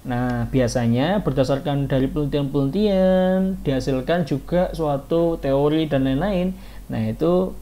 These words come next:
bisa dicantumkan dalam handbook, textbook. Nah, contoh misalkan kalau kalian di S M A sering baca buku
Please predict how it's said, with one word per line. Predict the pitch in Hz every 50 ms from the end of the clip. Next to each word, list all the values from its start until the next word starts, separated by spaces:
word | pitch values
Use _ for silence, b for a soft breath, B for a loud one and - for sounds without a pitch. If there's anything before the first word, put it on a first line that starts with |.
| -
bisa | - - 123 110 - 147 151
dicantumkan | 147 - 139 139 151 160 170 175 - - - - - - - - 139 131 127 135 127 127 127 143 151
dalam | 160 135 127 123 123 123 117
handbook, | 117 143 175 175 143 - 147 143 143 139 139 135 - -
textbook. | - - 123 147 156 - - - - - - 147 143 143 139 147 143 143 143 135 - - 131
Nah, | 120 113 113 117 120 - - -
contoh | 135 127 139 135
misalkan | 127 131 135 131 139 127 123 143 131 131
kalau | 131 135 127 123 131 135
kalian | 139 131 127 131 131 135 135 - - - - -
di | 135 131 135
S | 123 - 139
M | 123 120 -
A | 143 143 143 143 143
sering | 139 139 127 131 127
baca | 120 135 120 117 - 131 127 127 127 127 131 B B B B B B B -
buku | 123 120 113 117 131 131 127 127 127 123